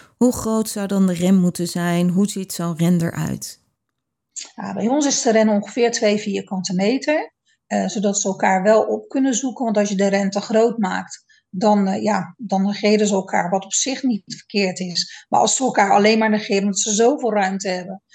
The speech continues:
Speaker 2: dan komen ze elkaar ook niet tegen. Ehm, dus, dus ze moeten elkaar wel, ze moeten wel interactie met elkaar kunnen hebben.
Speaker 1: Mhm.
Speaker 2: Dus ongeveer twee vierkante meter.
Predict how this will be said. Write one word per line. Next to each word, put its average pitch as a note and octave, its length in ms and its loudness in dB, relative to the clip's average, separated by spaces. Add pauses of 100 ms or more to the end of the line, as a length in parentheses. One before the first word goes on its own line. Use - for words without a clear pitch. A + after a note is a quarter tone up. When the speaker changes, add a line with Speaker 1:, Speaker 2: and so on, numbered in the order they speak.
(160)
Speaker 2:
dan G#3 140 -2
komen G#3+ 240 4
ze G#3+ 140 0
elkaar G3 340 -2
ook F#3 100 -6
niet G#3 160 -2
tegen. C#4 580 -2 (460)
Ehm, G#3 420 4 (180)
dus, G#3+ 340 -2
dus G#3+ 300 -4
ze - 80 -2
moeten C4+ 240 4
elkaar G#3+ 300 0
wel, A3 320 4
ze - 200 -6
moeten G#3+ 180 -4
wel G#3+ 180 2
interactie A3 520 -2
met G#3 100 2
elkaar F#3+ 360 -2
kunnen F#3+ 220 -2
hebben. F#3 460 -6
Speaker 1:
Mhm. F3 400 0
Speaker 2:
Dus - 140 -4 (200)
ongeveer B3 440 0
twee G#3+ 300 2
vierkante G3 600 -6
meter. C4 560 -4